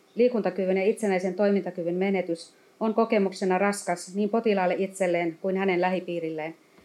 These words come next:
ja aiheuttaa elämänlaadun heikentymistä pitkäksi aikaa. Lonkkamurtumapotilaat ovat iäkkäitä.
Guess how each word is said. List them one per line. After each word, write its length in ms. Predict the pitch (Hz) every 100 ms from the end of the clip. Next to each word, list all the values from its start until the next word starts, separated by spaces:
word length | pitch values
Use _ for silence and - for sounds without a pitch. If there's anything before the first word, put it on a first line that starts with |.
| _ _ -
ja 100 | 220
aiheuttaa 420 | 262 240 233 214
elämänlaadun 560 | 220 202 190 185 190
heikentymistä 760 | 185 196 196 185 175 165 - 156
pitkäksi 560 | - 190 - 160 160 -
aikaa. 500 | 151 147 - 190 - _ 190 180 _ _ _ _ _ _ _ _ _ _ _ _ _ - - - _
Lonkkamurtumapotilaat 1000 | 247 262 247 208 214 202 220 220 196 185
ovat 200 | 185 185
iäkkäitä. 600 | 202 185 185 151 139 -